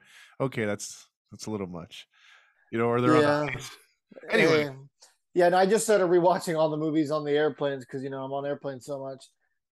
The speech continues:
Speaker 2: So I
Speaker 1: Yeah.
Speaker 2: think I'm up to, like, movie four of the rewatch. So,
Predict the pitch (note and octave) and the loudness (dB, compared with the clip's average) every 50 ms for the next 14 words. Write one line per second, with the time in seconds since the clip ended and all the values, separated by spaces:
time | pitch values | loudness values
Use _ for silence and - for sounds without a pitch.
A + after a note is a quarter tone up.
0 | _ - F3 F3 F3 E3 - - G3 D#3+ F3+ F3+ F3 F3+ D#3+ - F#3 F3 E3 D3+ | _ 2 4 4 4 4 2 0 -2 2 2 2 2 2 0 0 0 0 0 -2
1 | B2+ - - - D#3+ - - F3 D#3+ E3 E3+ E3 D#3+ D#3 C#3 - - - E3 D#3+ | -2 -8 -14 -20 -20 -18 -12 -8 -2 0 0 2 2 0 0 -2 -8 -4 0 2
2 | D#3+ D#3 D#3+ D#3+ D#3+ E3 D#3+ - - D3+ D#3+ C3+ B2+ C3+ C#3+ D#3 C#3 C3+ D#3 D3+ | 4 4 4 2 0 -2 -6 -12 -8 -8 -8 -6 -6 -2 -2 -2 0 0 -2 -2
3 | D3+ C#3+ C#3+ C#3+ C#3+ D3 D3 - - _ - - D3+ C3+ B2+ - | 0 0 0 0 0 0 -4 -10 -20 _ -10 -6 -6 -6 -6 -8